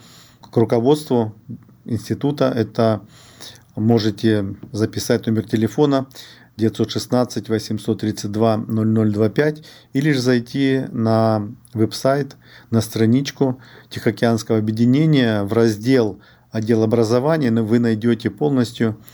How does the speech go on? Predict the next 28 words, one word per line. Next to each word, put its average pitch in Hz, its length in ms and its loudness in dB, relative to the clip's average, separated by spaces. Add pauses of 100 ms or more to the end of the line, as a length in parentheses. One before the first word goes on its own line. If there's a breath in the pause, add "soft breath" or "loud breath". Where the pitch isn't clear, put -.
(540 loud breath)
всю - 160 0
информацию, 117 580 0
которая 107 300 -2
необходима 113 560 -2
для 104 100 2
того, 104 160 -2
чтобы 98 260 -4
поступить 110 600 -2 (480 loud breath)
в - 60 -6
учебное 104 380 0
заведение, 123 760 2
получить 107 500 0
определенные 101 540 0
познания 127 640 0 (340 loud breath)
и 143 60 4
затем 131 360 0
применить 113 440 -2
эти 104 220 -4
знания 113 560 0 (280 loud breath)
на 104 120 0
практике 110 680 -2 (320 loud breath)
во 107 120 0
славу 107 440 0
Господа 107 580 0
и 131 160 0
для 127 140 2
духовного 104 600 0
роста 101 440 -4